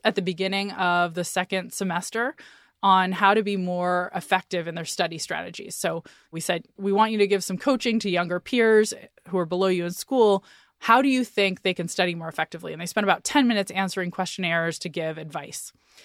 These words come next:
And then we had a control group that didn't go through this exercise. And we looked at the students' grades at the end of the third quarter, and we found that the students had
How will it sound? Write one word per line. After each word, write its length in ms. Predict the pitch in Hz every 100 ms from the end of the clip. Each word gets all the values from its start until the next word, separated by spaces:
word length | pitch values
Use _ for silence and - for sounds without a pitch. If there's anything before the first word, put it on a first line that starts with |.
| - -
And 140 | 220
then 140 | 226 226
we 80 | 233
had 80 |
a 40 | 233
control 320 | 233 - 381
group 200 | 214 196
that 160 | 190 -
didn't 300 | 254 185 - _ _
go 140 | 180 165
through 180 | - 165
this 180 | 165
exercise. 640 | - - 165 - - - - - -
And 140 | 202
we 100 | 208
looked 220 | 233 285 254
at 80 |
the 80 | 226
students' 360 | 226 226 208 -
grades 600 | - 175 160 185 220 220
at 100 | 202
the 100 | 175
end 140 | 180
of 80 | 185
the 80 | 170
third 360 | - 180 180
quarter, 500 | - 175 165 185 277 _ - _ _
and 140 | 214
we 100 | 220
found 480 | 220 - 202 254 262
that 340 | 202 185 180 185
the 80 |
students 360 | 185 - 226 233
had 220 | 214 180